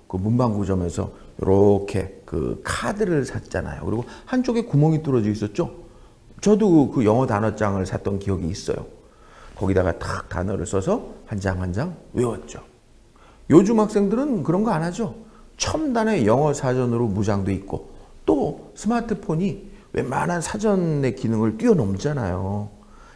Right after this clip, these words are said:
예전에나 이런 단어장을 사용했던 거죠. 하지만 이 말짱 카드는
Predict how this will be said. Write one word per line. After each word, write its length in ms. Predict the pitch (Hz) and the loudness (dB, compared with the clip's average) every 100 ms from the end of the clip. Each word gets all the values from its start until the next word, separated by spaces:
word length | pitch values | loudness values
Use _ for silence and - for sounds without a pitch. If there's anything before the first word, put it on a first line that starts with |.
| - | -2
예전에나 800 | 123 165 214 202 185 147 120 101 | 4 6 8 6 4 4 2 2
이런 240 | 95 104 | 2 0
단어장을 560 | 98 101 107 - 92 87 | 0 -2 -2 -2 -2 -2
사용했던 500 | - 143 104 - 92 | -2 0 -2 0 -4
거죠. 300 | 71 - - - - _ _ _ - - | -4 -10 -14 -18 -20 _ _ _ -20 -8
하지만 560 | 151 139 110 117 98 - - - - - _ _ | -4 0 2 2 0 -6 -20 -20 -20 -20 _ _
이 120 | 147 | -4
말짱 640 | 175 - - 120 120 175 147 | -2 -2 -2 -4 -2 -2 -2
카드는 720 | - 131 113 117 113 - - | -2 -2 0 -2 -2 -8 -16